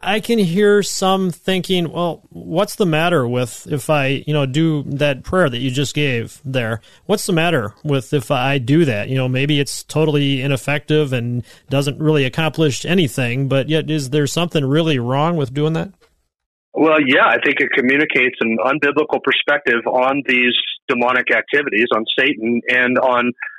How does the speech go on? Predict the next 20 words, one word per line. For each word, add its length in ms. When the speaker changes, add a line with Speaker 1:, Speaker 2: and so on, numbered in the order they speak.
Speaker 2:
your 200
own 340
moral 600
culpability. 640
I, 80
I 100
don't 180
know 100
why 320
somebody 240
would 180
want 260
to 160
pray 260
a 100
prayer 420
that 200
is 180
ineffective 580
and 160